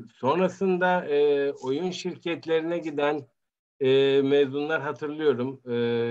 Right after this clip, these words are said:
e, hatta yükselen, o, o, hatta ke-, kendi oyun şirketini kurup da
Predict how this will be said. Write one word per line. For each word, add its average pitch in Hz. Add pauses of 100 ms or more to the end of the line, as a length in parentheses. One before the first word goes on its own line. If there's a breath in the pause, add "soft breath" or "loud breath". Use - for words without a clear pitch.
(1080)
e, 120
hatta 131
yükselen, 131
o, 127
o, 135
hatta 127
ke-, 127 (140)
kendi 143
oyun 160
şirketini 143
kurup 135
da 139